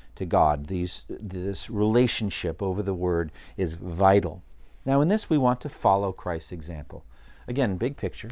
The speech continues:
infinite journey that we're, uh, talking about, the growth into godliness, is really ultimately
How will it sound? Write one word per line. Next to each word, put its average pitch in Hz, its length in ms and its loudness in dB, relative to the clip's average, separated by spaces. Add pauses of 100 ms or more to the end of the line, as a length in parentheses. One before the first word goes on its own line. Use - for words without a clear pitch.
(560)
infinite 139 400 -6
journey 98 340 0
that 107 160 0
we're, 107 380 4
uh, 98 220 -4
talking 95 360 0
about, 85 380 -4
the 87 200 -8
growth 92 600 -4
into 113 180 -6
godliness, 85 640 -4
is 104 160 -8
really 95 380 -4 (260)
ultimately 98 720 0